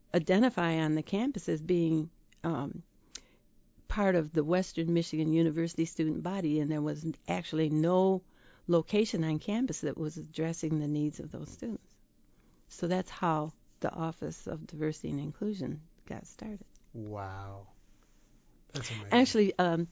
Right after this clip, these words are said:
Speaker 1: John Dunn is the person who, um, defined that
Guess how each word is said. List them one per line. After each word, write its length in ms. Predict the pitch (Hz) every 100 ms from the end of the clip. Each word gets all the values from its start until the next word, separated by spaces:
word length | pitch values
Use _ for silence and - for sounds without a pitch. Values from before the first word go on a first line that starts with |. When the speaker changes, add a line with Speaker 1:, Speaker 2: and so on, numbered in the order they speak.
| - - - - - - -
Speaker 1:
John 340 | 185 185 208
Dunn 400 | 180 175 170 180
is 160 | 170 165
the 80 | -
person 460 | 180 170 165 165
who, 500 | 160 175 156 156 165 - _
um, 440 | 170 156 156 165 - _ - 160
defined 680 | 170 - 160 160 156 160 - _ _ _ - _ _
that 280 | - 156 151